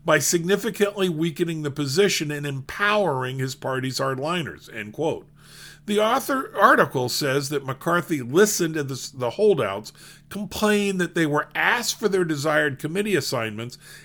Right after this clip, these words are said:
and then that request was used to make it seem like they were being selfish. What did the moderates get? They, quote, "gained assurances that the concessions to the hardliners weren't unreasonable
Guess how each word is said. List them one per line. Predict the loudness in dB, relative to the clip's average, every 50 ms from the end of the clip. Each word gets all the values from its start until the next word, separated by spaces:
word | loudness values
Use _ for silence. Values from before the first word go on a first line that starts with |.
| -20 -14 -4
and | -2 -2 0 2
then | 0 0 0 2
that | 2 2 2 2 0
request | -4 -4 -2 0 0 2 2 2 0 -4 -2
was | -4 -4 -4 -2
used | 0 0 0 0 0 -2
to | -4 -4
make | -2 -2 -2 -2 -2 -2
it | -6 -6 -4 -4
seem | -4 -2 -2 -2 -2 -2 -2 -4 -2 0
like | -2 -2 -2 -2
they | -4 -2
were | 0 -2 -2
being | -2 -4 -6 -6 -6
selfish. | -4 0 2 2 2 0 -2 -10 -14 -14 -16 -20 -20 -20 -20 -20 -20 -20 -20 -20 -20 -20 -20 -20 -20 -8
What | -4 -4 -4 0
did | 0 -2 0
the | 0 -2
moderates | -2 -2 -2 0 0 2 2 0 0 -2 -6 -10
get? | -8 -8 -8 -8 -8 -12 -16 -20 -20 -16 -4
They, | 0 2 4 4 4 2 -2 -8 -20
quote, | -12 -8 -6 -2 -2 -2 -4 -6 -12 -20 -20 -20 -20 -18 -6 4
"gained | 4 4 4 4 0 -2 0 0
assurances | 0 0 2 2 4 4 4 2 0 -2 -2 -4 -4 -4 -2 -4
that | -6 -4
the | -6 -8
concessions | -6 -6 -8 -4 -2 0 2 2 2 2 2 0 -2 -4 -6 -2 -2
to | -2
the | -2 -2
hardliners | -6 -10 -10 -14 -16 -6 0 0 2 2 0 -2 0 0 0 0 0 0 -2 -4 -4 -6
weren't | -6 -4 -4 -4 -4 -4
unreasonable | -4 -4 -4 -2 -2 0 0 0 0 -2 -4 -6 -6 -4 -4 -4 -4 -4